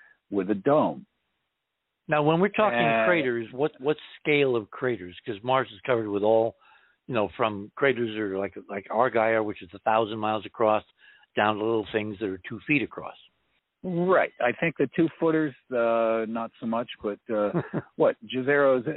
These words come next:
Speaker 1: Jazero's, what, fifty miles across?
Speaker 2: No, no, no,
Speaker 1: And, um,
Speaker 2: twenty-eight, twenty-eight, round number,
Speaker 1: twenty-eight.
Speaker 2: thir-, thirty miles, yeah.
Speaker 1: Twenty-eight. Okay. Uh, oh, it's those darn kilometers again.
Speaker 2: Yep.
Speaker 1: See, I don't know what, I don't know why they had refuges in France. Look at all that it ended up giving us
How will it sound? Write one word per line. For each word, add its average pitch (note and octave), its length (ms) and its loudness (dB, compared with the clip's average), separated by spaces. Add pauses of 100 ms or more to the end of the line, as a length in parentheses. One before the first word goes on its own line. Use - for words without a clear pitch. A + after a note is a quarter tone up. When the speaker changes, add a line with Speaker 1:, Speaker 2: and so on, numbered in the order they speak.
Speaker 1:
Jazero's, C3 580 2
what, B2+ 180 0 (100)
fifty B2 240 -6
miles A2 320 0
across? B2 420 -4
Speaker 2:
No, A#2 100 0
no, A#2 120 0
no, G2+ 100 -2
Speaker 1:
And, F#2+ 180 -4
um, F#2 60 -6
Speaker 2:
twenty-eight, A#2 460 2 (340)
twenty-eight, G#2 420 -6
round C3+ 240 2
number, G#2+ 140 0
Speaker 1:
twenty-eight. B2+ 480 2
Speaker 2:
thir-, D#3+ 100 -2
thirty A#2 140 -4
miles, - 280 -18 (140)
yeah. - 60 -18 (260)
Speaker 1:
Twenty-eight. G#2 340 -6 (800)
Okay. - 260 -8 (460)
Uh, G2 360 4
oh, A2 220 0
it's F#2 160 -6
those G#2 200 0 (120)
darn G#2+ 340 2
kilometers F#2+ 560 2
again. D2+ 320 -10 (220)
Speaker 2:
Yep. G#2 160 0 (420)
Speaker 1:
See, G2+ 100 -4
I F2+ 100 2
don't G2 180 0
know F#2+ 80 -2
what, G2+ 200 0
I A2 140 4
don't G#2 180 4
know F#2+ 120 0
why G2 140 6
they F#2 100 2
had F#2 200 0
refuges F2 560 -6
in F2 200 -6
France. E2+ 280 0 (100)
Look F#2+ 140 -6
at F#2+ 60 -6
all F#2+ 200 -2
that F#2 100 -2
it F2 100 -4
ended F2 220 -2
up E2 140 -2
giving E2+ 300 0
us D#2 80 -4